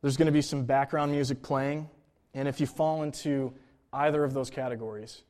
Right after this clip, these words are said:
if you haven't accepted Christ and you want to, you want to experience the fullness He has, I want you to come right up here and talk to me. We're gonna be dismissed in a moment, but I want you to come right up and talk to me. If there's multiple people, that's fine.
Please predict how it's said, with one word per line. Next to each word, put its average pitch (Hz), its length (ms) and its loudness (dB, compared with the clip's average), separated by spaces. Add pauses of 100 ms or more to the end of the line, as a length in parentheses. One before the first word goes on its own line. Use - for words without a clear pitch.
if - 80 -14
you 120 40 -8
haven't 139 220 -4
accepted 131 400 -6
Christ 113 480 -8 (480)
and 127 80 -8
you 127 80 -2
want 123 300 -4
to, 110 280 -10 (1080)
you 135 100 -4
want 139 160 -2
to 131 60 -2
experience 127 540 -6
the 131 80 -10
fullness 131 420 -8
He 127 80 -6
has, 117 440 -6 (380)
I 123 60 -8
want 135 220 -6
you 143 60 -4
to 135 40 -2
come 131 260 -6
right 123 140 -4
up 120 140 -8
here 117 280 -6 (240)
and 117 80 -14
talk 117 280 -8
to - 80 -12
me. 113 260 -10
We're 123 80 -8
gonna 131 140 -4
be 123 260 -4 (100)
dismissed 123 400 -6
in 127 80 -6
a 117 40 -6
moment, 117 400 -10 (800)
but 135 80 -4
I 131 40 -2
want 135 160 -4
you 131 80 -2
to 127 80 -8
come 127 140 -6
right 127 160 -2
up 123 140 -2
and 120 100 -10
talk 117 240 -6
to - 80 -12
me. 117 300 -8 (500)
If 117 80 -14
there's 123 140 -4
multiple 139 360 -2
people, 135 540 -4
that's - 160 -8
fine. 120 380 -8